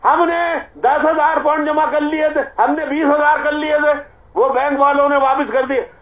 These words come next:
ابے بھائی، پانچ، پانچ ہزار کسی بھی امریکہ میں اتنے اسٹیٹس ہیں،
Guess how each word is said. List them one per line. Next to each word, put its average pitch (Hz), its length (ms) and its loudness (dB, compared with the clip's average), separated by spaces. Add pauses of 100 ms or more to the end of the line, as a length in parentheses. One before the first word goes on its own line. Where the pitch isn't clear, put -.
ابے 330 440 0
بھائی، 349 800 0 (1300)
پانچ، 311 440 0
پانچ 311 320 0
ہزار 320 420 0 (2500)
کسی 370 480 -2
بھی 381 420 -2 (220)
امریکہ 285 600 0
میں 302 160 -2
اتنے 285 260 -6
اسٹیٹس 240 600 -2
ہیں، - 100 -12